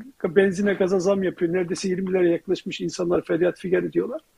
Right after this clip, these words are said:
Ee, dünyada da var bir artış ama tabii Türkiye'dekinin çok çok azında. Dolayısıyla dünya ekonomileri bir şekilde bu işten etkilenecek, bu kesin. Ama, e, o balansı, dengeyi nasıl sağlayacaklar onu göreceğiz.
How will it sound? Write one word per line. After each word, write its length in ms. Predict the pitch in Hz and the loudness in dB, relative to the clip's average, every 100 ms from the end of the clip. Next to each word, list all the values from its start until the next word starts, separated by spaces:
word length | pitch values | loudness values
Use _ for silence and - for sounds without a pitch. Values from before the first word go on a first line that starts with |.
| _ - - _ _ _ _ - | _ -20 -20 _ _ _ _ 0
Ee, 200 | 196 180 | 2 8
dünyada 420 | 220 247 247 277 | 10 12 10 8
da 100 | 240 | 8
var 200 | 214 180 | 8 6
bir 40 | |
artış 280 | 196 185 214 | 0 0 0
ama 220 | 302 196 | 0 0
tabii 240 | 208 190 190 | -2 -4 -4
Türkiye'dekinin 800 | 220 190 214 202 - 240 254 - _ - - _ - | -8 -4 -2 -2 -2 -2 -2 -4 _ -20 -20 _ -4
çok 260 | - 214 | -2 0
çok 340 | - 247 - - | 2 0 2 0
azında. 460 | 196 208 202 180 | 2 2 2 2
Dolayısıyla 580 | 180 214 233 302 277 190 | 4 4 4 4 2 2
dünya 300 | 226 240 269 | 4 4 4
ekonomileri 600 | 247 - 254 254 262 285 | 0 0 0 2 2 2
bir 40 | 277 | 2
şekilde 520 | 285 - 240 277 349 | 0 2 2 2 0
bu 220 | 254 233 254 | 0 2 2
işten 260 | - 320 | 2 0
etkilenecek, 560 | 269 - 277 247 196 - | 0 0 0 0 -2 -4
bu 60 | |
kesin. 420 | 226 254 - 262 - _ _ | -8 -6 -6 -8 -14 _ _
Ama, 420 | 214 240 226 208 - | 0 2 0 -2 -6
e, 60 | 208 | 0
o 400 | 190 196 220 208 | 0 0 2 6
balansı, 480 | 214 214 220 - 190 | 8 6 4 0 0
dengeyi 340 | 208 214 220 | 0 2 0
nasıl 140 | 233 - | -2 0
sağlayacaklar 540 | 196 175 175 180 294 | 0 0 -4 -6 -4
onu 160 | 240 233 | -4 0
göreceğiz. 520 | 220 180 151 - - | 2 2 -2 -8 -18